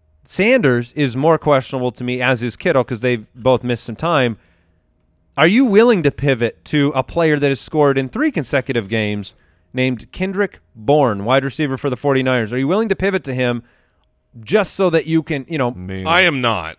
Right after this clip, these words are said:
Speaker 3: I am not. Two, you know, we just mocked the Arizona Cardinals, rightly so. He scored in three straight games. Two of those three games were against the Arizona Cardinals.
Speaker 2: One of them wasn't.
Speaker 3: Sure, I'm sure he'll have other touchdown games in his career,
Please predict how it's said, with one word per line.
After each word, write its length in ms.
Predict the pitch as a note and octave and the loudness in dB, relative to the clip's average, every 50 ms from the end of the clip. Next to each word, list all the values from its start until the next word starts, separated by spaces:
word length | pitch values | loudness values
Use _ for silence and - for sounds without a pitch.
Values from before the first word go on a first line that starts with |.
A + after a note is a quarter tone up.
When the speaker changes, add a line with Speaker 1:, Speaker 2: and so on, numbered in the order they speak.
| _ - | _ -6
Speaker 3:
I 100 | C3+ C#3+ | -4 -4
am 100 | C#3 B2 | -4 -4
not. 200 | A2+ G2 F#2 - | -4 -6 -6 -6
Two, 240 | - - F3 E3 - C3 - | -2 -2 -2 -2 -2 -6 -10
you 140 | - E3 C#3+ | -6 -4 -4
know, 60 | B2 | -2
we 100 | B2 C#3+ | -2 -2
just 300 | D3 D3 E3 D3+ - - | 0 0 0 -2 -2 -4
mocked 360 | C#3+ C#3+ C#3 C3+ C3 - - - | -4 -2 0 0 -2 -4 -6 -6
the 80 | C3 B2+ | -4 -4
Arizona 340 | B2 A#2+ A2+ A2 A#2 A2+ A2 | -2 -2 -2 -4 -4 -6 -4
Cardinals, 380 | - B2+ A#2+ A#2+ A2+ A2 G2 | -4 -2 -2 -2 -2 -4 -4
rightly 280 | A2 A2+ A2 F2+ G2+ G2 | -4 -4 -4 -4 -8 -10
so. 320 | - - C#3 A#2+ A2+ G2+ - _ _ | -6 -4 -2 -2 -2 -4 -6 _ _
He 100 | - D3 | -6 -6
scored 280 | C#3+ - - G3+ G3+ E3 | -4 -2 2 2 2 2
in 40 | C#3+ | 0
three 200 | B2+ B2 D3+ C3+ | -4 -4 -4 -4
straight 280 | A#2+ - - C3 B2 - | -4 -2 -2 -4 -2 -2
games. 240 | C#3+ C#3+ C#3 B2+ - | -2 -4 -4 -6 -8
Two 240 | - - F#3+ E3+ | -8 -4 -2 -2
of 60 | D#3 C#3 | 0 0
those 200 | C3+ B2+ A2+ - | 0 -2 -2 -4
three 220 | - C3 B2+ A#2 | -6 -8 -8 -6
games 320 | F#2+ C3 B2 A#2+ A#2 G2 | -6 -6 -6 -6 -8 -8
were 80 | A2 A2+ | -10 -8
against 320 | G#2+ F#2 A#2+ A#2+ A2+ - | -6 -6 -6 -6 -8 -10
the 80 | - - | -10 -8
Arizona 340 | G#2+ A#2+ A2+ G#2+ A2+ G#2+ G2+ | -6 -6 -6 -6 -6 -10 -10
Cardinals. 320 | - - B2+ B2 B2 B2+ C3 | -8 -4 -2 0 0 2 2
Speaker 2:
One 80 | C3+ | 0
of 60 | C3 | 0
them 200 | C3+ D3 D3 D3 | 0 0 0 2
wasn't. 480 | C#3+ D3 F3+ A3 G#3+ D#3+ D3+ C#3+ D3 - _ _ _ - | 2 2 2 2 2 0 -4 -4 -6 -8 _ _ _ -14
Speaker 3:
Sure, 600 | - - - - - - F#3 D#3 B2+ A2 G#2+ G#2 | -12 -10 -8 -4 0 2 2 4 2 2 0 -2
I'm 240 | G#2+ A#2+ C3 C3 B2+ | -2 -2 -2 -4 -6
sure 300 | - - F3+ F3+ F3 D#3 | -8 -4 -2 0 0 0
he'll 240 | E3+ E3+ F3 E3 C3+ | 0 0 0 0 0
have 240 | D3+ D#3+ E3 D3+ | 0 0 0 0
other 280 | C#3+ - D3+ D3+ D#3+ D#3+ | 0 -2 -2 -2 -2 -4
touchdown 520 | - - D#3 D3 - - - D3 C#3 C3+ | -4 -4 -6 -6 -6 -4 -4 -4 -4 -4
games 300 | B2+ B2+ B2+ B2 A#2+ A2+ A#2+ | -2 -4 -4 -4 -4 -6 -8
in 80 | B2 | -8
his 160 | A#2 A2+ G#2 - | -8 -8 -10 -12
career, 340 | - B2 A#2+ A#2 A2 G2+ | -10 -6 -4 -2 -2 -4